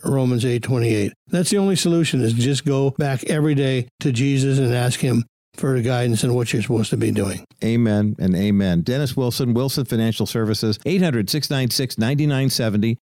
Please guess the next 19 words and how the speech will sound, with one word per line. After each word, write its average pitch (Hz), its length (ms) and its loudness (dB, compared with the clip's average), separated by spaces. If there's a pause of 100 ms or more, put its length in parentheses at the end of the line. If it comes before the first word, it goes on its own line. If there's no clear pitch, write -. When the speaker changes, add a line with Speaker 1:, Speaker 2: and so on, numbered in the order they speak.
Speaker 2:
eight 151 160 0
hundred, 147 240 0
six - 240 -4
nine 139 180 0
six, - 300 -4
nine 123 180 0
nine 113 320 2
seventy, 151 440 0
or 117 120 0
go 101 120 -2
to 95 80 -2
kbrighteradio.com 131 1400 -2 (240)
forward 135 360 -2
slash 113 400 -4
Wilson 107 460 0
Financial. 101 480 0 (300)
Wilson 147 380 -2
Financial 127 480 -4
Services, - 600 -4